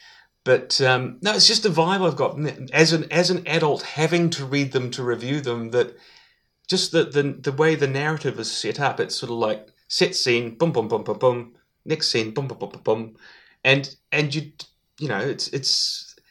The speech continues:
it's almost like there's a pile of script submissions where this one, uh, yeah, no, we can't do this, but we'll, we'll, we'll trim it up and we'll put it in the annual, and that'll save us four pages, because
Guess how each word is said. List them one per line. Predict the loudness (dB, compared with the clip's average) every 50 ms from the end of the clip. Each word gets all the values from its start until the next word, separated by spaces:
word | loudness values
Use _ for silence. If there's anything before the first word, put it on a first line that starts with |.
| _ _
it's | 0 2
almost | 4 4 4 2 2 2
like | 0 0 0
there's | -4 -4 -4
a | -4
pile | -4 -6 -6 -4 0 0 2 2 2 2 2
of | 2 2 2 0 -4
script | -6 -6 -6 -6 -4
submissions | -6 -6 -6 -4 -2 -4 -4 -2 -4 -6 -6 -6 -6 -4
where | -4 -2
this | -2 -4 -2 0
one, | -2 -2 -2 -2 -6
uh, | -6 -6 -4 -4 -6 -6 -10 _ _ _ _ _ _ -20 _ _ _ _ _
yeah, | -6 -4 -4 -2
no, | -2 -2
we | -2 0
can't | 2 2 0 0
do | 0 -2
this, | -2 -2 -2 -2
but | -4 -10 -10
we'll, | -10 -12 -12 -12 -14
we'll, | -14 -14 -12 -6
we'll | -4 -4 -4 -4 -6
trim | -12 -2 0 2 2
it | 2 0
up | 0 -2 -8
and | -12
we'll | -12 -8
put | -6 -4 -4
it | -4 -4
in | -2
the | -2 2 2
annual, | 2 2 0 0 -2 -2
and | 0 -2
that'll | -2 -2 -2
save | -2 0 0 -2
us | -2 -6
four | -8 -8 -8 -6
pages, | -2 -4 -4 -2 -4 -8 -10 -8
because | -10 -12 -12 -6 0 2 2 2 2 -2 -4 -6 -8